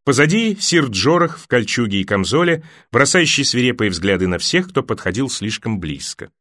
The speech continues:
Ракхару и Чхогу охраняли носилки, где сидели драконы. Верх Дэнни приказала снять.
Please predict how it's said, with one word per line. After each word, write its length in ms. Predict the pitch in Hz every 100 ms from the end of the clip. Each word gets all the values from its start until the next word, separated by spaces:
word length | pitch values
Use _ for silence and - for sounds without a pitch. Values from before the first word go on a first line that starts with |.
| _ _ _ _ _ _ _
Ракхару 600 | 120 147 156 156 147 135
и 80 | 120
Чхогу 460 | - - 190 143 107
охраняли 500 | - 107 117 113 107
носилки, 580 | 107 - 143 180 180
где 220 | 160 104 -
сидели 360 | 120 104 123
драконы. 640 | 113 113 110 82 76 73 - _ _ _ _ _ _
Верх 420 | 90 107 165 160
Дэнни 280 | 107 147 143
приказала 460 | 127 117 113 123 123
снять. 500 | - 87 69 -